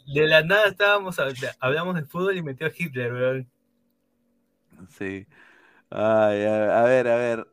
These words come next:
Speaker 2: ya, la patinada del año, a ver, voy a poner acá, voy a poner acá Fabián, estoy apuntando para mañana ponerlo en el Instagram, ya, patinada del año, Fabián, coleguita femenina, ya sabemos que es Diana,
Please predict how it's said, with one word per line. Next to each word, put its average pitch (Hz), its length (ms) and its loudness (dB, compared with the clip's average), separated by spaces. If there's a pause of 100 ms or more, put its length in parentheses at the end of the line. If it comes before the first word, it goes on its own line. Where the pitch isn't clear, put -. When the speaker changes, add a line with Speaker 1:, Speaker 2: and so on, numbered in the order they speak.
Speaker 2:
ya, 127 480 0
la 131 160 -2
patinada 156 380 -2
del 190 100 2
año, 196 420 -2
a 120 100 -2
ver, 113 160 -2
voy 135 160 -4
a 147 80 -6
poner 131 240 -8
acá, 113 400 -8 (140)
voy 123 120 -6
a 139 40 -6
poner 135 220 -4
acá 135 200 -4
Fabián, 139 560 -4
estoy 147 180 -2
apuntando 170 500 0
para 143 160 4
mañana 135 280 2
ponerlo 143 300 0
en 147 60 0
el 131 120 -2
Instagram, 101 560 -6
ya, 107 160 -4
patinada 151 340 -4
del 202 100 -2
año, 208 100 -4
Fabián, 127 520 2 (640)
coleguita 151 440 2
femenina, 180 480 -4
ya 160 100 -2
sabemos 135 300 -10
que 139 120 -6
es 135 80 -6
Diana, 170 580 0